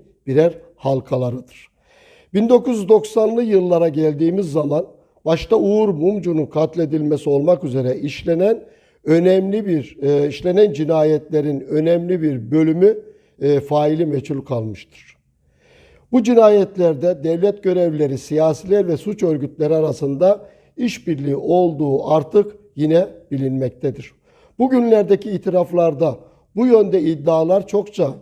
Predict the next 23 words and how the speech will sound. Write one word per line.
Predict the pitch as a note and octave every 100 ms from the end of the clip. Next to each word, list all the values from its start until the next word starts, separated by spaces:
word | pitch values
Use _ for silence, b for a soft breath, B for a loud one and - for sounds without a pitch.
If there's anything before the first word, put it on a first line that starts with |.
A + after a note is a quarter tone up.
| -
yer | D3
almaktadır. | C#3 B2 A#2+ A2+ - B2 - _ b b b b b
Bu | A#3 C4
suç | - E4+ A3
örgütleriyle | G3+ F3 - F#3+ F#3 G3 F3 B2+
devlet | D3+ D#3 G#3 G#3
görevlileri | F3 D3+ C#3 B2+ B2+ B2+
ve | E3+ E3+ - b b b
siyasetçiler | - D3 E3 D#3+ F#3 F3+ - E3+ A3
arasındaki | G#3 F3 - C3+ D3+ - -
kirli | D3+ D#3+ G3
ilişkilerin | F3 C3+ - C3+ C3 C#3 G3+ - b b b b
iki | - - C4+
binli | B3 A3
yıllarda | F#3 E3+ E3+ E3+ D3 E3
da | D#3 C3+
devam | C#3+ E3+ E3
ettiği | C#3+ - C#3+ D#3
ve | F3
çok | - A3 G#3+
sayıda | F#3+ D#3+ D3+
suç | C#3 G3+ G3+
işlendiği | E3 - D3 C3+ C3 E3+